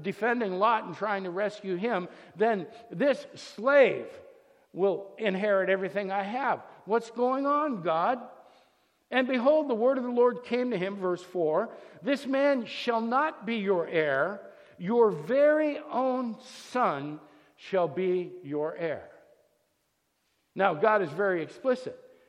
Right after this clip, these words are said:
"You, Abram, are going to have a son, and he's going to be your heir." And he brought him outside.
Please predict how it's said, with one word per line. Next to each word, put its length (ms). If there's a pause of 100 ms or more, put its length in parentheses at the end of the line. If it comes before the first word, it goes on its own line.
(100)
"You, 360
Abram, 540 (160)
are 140
going 340
to 80
have 520 (280)
a 160
son, 460 (580)
and 180
he's 280
going 320
to 60
be 120
your 320
heir." 340 (560)
And 140
he 60
brought 280
him 140
outside. 640